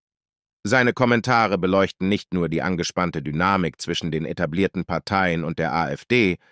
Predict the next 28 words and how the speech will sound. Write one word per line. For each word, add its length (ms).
sondern 380
zeigen 380
auch 160
die 160
gegenwärtige 760
Art 240
und 160
Weise 460
politischer 540
Debatten 520
in 140
Deutschland. 640
Während 300
des 140
Interviews 680
verurteilte 800
Wüst 400
die 160
A 220
F 140
D 220
scharf 480
und 140
bezeichnete 640
sie 160
pauschal 640
als 240
Nazi-Partei, 960